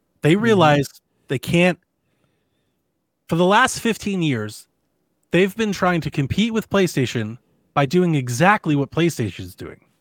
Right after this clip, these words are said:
Speaker 2: Mm-hmm.
Speaker 1: The same thing. Their console, look,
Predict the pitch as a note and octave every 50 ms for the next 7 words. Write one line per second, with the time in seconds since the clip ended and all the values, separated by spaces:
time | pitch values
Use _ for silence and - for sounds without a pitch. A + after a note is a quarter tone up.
0 | _ _ _ _ _ _ _ B2+ B2 B2 A#2+ B2+ C3 D3 D3+ - _ _ _ _
1 | _ _ _ _ _ _ _ - - - F#3+ G#3+ G#3+ - A#3 D#3+ G#2+ - _ _
2 | _ _ - G3 A#3+ C4+ - - B3+ A#3 G3+ E3 - - B2 A2+ - E3 D3+ A2
3 | F#2